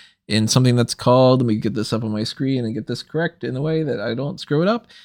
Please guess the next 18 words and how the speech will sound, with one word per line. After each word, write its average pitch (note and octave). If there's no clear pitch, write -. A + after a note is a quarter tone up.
the, C3+
uh, C3
Ultra F3
Premium D#3
Collection. F#3+
It's -
got G2+
a -
bunch A#2+
of A#2+
different A2+
things A2
that, G2+
some C#4+
of F4
them A#3+
actually F3
we C#3+